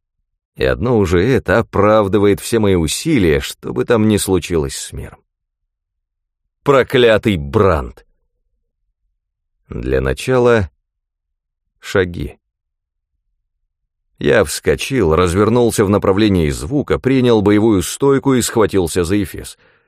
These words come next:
Все это в одно мгновение. Передо мной стояла невысокая, одетая в белое женщина.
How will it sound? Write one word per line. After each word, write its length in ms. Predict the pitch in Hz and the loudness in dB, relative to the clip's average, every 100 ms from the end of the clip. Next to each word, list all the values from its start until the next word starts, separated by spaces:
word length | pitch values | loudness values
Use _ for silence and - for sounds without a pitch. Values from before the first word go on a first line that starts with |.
| _ | _
Все 260 | - - 147 | -14 -4 0
это 220 | 117 113 | 2 2
в 60 | 101 | 2
одно 240 | 80 78 | 2 -2
мгновение. 600 | 71 65 62 - - - _ _ _ _ _ _ _ _ _ _ _ _ | -4 -8 -12 -14 -16 -20 _ _ _ _ _ _ _ _ _ _ _ _
Передо 320 | 76 71 73 | -2 0 0
мной 240 | 104 147 | 0 -2
стояла 440 | 139 - 95 127 107 | -4 -2 0 0 2
невысокая, 1080 | 92 78 71 - 143 135 135 131 117 73 - _ _ _ _ | 0 0 -4 -6 -6 -4 0 2 0 -2 -12 _ _ _ _
одетая 580 | 82 76 120 113 104 82 | -2 0 -2 0 0 0
в 120 | 62 | -2
белое 440 | 101 101 95 92 | 0 0 2 0
женщина. 560 | 80 104 65 - - | -2 -4 -4 -10 -20